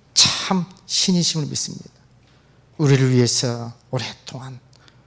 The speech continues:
구속하심을 계획하시고 아들을 통해서 십자가에서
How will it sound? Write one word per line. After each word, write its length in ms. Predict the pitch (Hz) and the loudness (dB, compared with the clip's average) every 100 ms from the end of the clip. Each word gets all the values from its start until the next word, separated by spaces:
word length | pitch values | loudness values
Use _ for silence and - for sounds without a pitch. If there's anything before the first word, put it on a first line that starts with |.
| _ _ _ - | _ _ _ -2
구속하심을 960 | - 147 - 165 - - 165 147 143 - - | 0 2 0 -2 -2 -2 0 -2 -4 -8 -12
계획하시고 640 | - 135 127 - - - - - _ _ _ _ _ _ _ | 0 0 0 -4 -8 -8 -14 -20 _ _ _ _ _ _ _
아들을 320 | 143 139 143 143 | 2 4 4 2
통해서 580 | 151 139 139 147 143 143 _ _ _ _ _ _ _ _ _ _ _ | 0 0 0 -2 -4 -10 _ _ _ _ _ _ _ _ _ _ _
십자가에서 960 | - 233 - 214 190 170 - 180 165 | 2 4 4 4 6 4 4 2 2